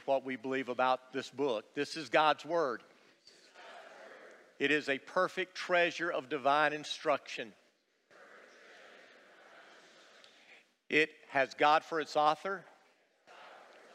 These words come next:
salvation for its end, and truth without any mixture of error for its matter.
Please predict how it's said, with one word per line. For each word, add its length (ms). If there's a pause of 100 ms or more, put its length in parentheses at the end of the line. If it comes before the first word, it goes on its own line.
(200)
salvation 800
for 220
its 180
end, 400 (1500)
and 160
truth 440
without 360
any 200
mixture 520
of 120
error 300
for 220
its 120
matter. 460